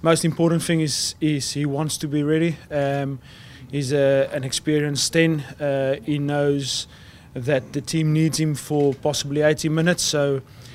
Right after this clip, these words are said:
he knows that he needs to be a hundred percent right to, to perform, and he'll always put the team first if he's ready on Friday, um,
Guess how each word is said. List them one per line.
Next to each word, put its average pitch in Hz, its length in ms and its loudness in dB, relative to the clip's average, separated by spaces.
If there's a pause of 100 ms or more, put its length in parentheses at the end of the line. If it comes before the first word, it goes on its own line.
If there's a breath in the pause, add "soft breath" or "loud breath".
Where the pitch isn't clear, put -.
(120)
he 147 120 -4
knows 147 300 0
that 143 120 -2
he 147 60 -2
needs 147 260 -2
to 147 140 -6
be 143 140 -2
a 139 60 -4
hundred 151 320 -4
percent 139 480 -6
right 139 300 2
to, 139 640 -2 (160)
to - 180 -8
perform, 170 480 6
and 147 200 -2 (400 loud breath)
he'll 151 100 0
always 147 300 2
put - 180 -2
the 151 80 -2
team 160 260 0
first 170 540 2
if 135 160 -4
he's 147 300 -2
ready 156 200 4
on 151 160 -2
Friday, 151 600 2 (180)
um, 139 500 -2